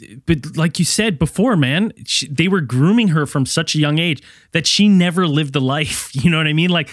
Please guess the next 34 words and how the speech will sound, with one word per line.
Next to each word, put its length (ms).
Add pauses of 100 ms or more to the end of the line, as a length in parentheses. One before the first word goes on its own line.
(120)
she 220
lived 240
the 100
life 380
that 200
people 320
set 280
out 200
for 180
her. 240 (300)
So 180
now 260
this 200
is 140
her 100
first 320
taste 240
of 80
freedom. 360
She 180
meets 300
this 180
guy 240
who's 320 (380)
jet 280
setting 300
her 160
way 260
and 100
she's 240
living 280
her 160
life. 520
Like, 240